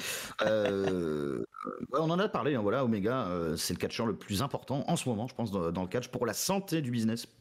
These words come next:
Hein. Euh, parce que si je dis ça, c'est parce qu'il y a encore beaucoup de personnes, euh, qui, malheureusement, pensent que le catch est W W E, alors que, euh, non, euh, c'est les plus connus, certes,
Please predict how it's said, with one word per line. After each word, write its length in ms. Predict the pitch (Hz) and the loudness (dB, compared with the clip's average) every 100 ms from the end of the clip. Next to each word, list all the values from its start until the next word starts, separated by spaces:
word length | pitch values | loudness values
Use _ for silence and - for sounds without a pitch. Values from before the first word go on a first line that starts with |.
| _ _ - | _ _ -8
Hein. 140 | 90 90 - _ _ - | -6 -6 -10 _ _ -4
Euh, 420 | 87 87 82 78 62 - 78 | -2 0 0 -2 -2 -4 -2
parce 160 | 95 - | -2 -2
que 80 | |
si 160 | 127 156 | 0 0
je 60 | 135 | 0
dis 80 | |
ça, 160 | 135 160 | 0 0
c'est 120 | - | -2
parce 140 | - - | -6 -2
qu'il 140 | 123 | 0
y 60 | 117 | 0
a 40 | |
encore 320 | 117 131 - - _ _ - | 0 -2 -4 -16 _ _ -6
beaucoup 300 | - 127 123 | -2 -2 -2
de 60 | 113 | -4
personnes, 400 | 110 98 110 113 | -2 -2 0 2
euh, 140 | 87 82 | 2 0
qui, 200 | - 92 | 0 2
malheureusement, 500 | 92 92 92 113 117 - - - | 2 0 0 0 -2 -14 -16 -4
pensent 200 | 123 123 | -4 -2
que 80 | 107 | 0
le 100 | 101 | 0
catch 240 | 123 - | 0 -2
est 40 | |
W 260 | 98 101 101 | 0 2 2
W 220 | 101 98 | 2 4
E, 220 | 101 107 | 4 2
alors 200 | 98 82 | 2 -2
que, 100 | - | -2
euh, 600 | 80 76 60 55 57 55 55 | 0 2 2 0 0 0 0
non, 260 | 90 113 - | 0 0 -2
euh, 520 | 85 82 80 73 76 76 | -2 0 0 0 0 0
c'est 340 | - 85 82 | 0 0 0
les 100 | 78 | -2
plus 140 | - | -4
connus, 240 | 90 87 175 | -2 2 2
certes, 300 | 135 - | 0 -4